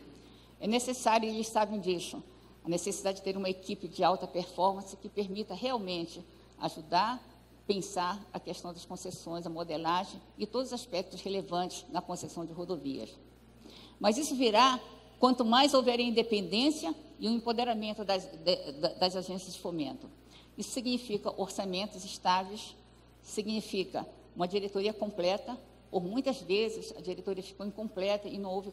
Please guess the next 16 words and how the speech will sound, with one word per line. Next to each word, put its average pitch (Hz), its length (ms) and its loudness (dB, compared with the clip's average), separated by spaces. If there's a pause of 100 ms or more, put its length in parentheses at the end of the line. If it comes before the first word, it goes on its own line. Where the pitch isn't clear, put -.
(100)
quórum 202 300 2
para 170 160 -8
decidir 175 520 -6 (460)
coisas 175 240 -2
relevantes, 180 680 -4 (540)
e 240 80 0
também 233 440 -2
uma 233 160 0
atribuição 240 460 -6
de 226 120 -10
mandato 214 520 -2
que 185 80 -10
daria 175 260 -2
estabilidade 175 600 0
às 165 60 -8
decisões. 147 540 -8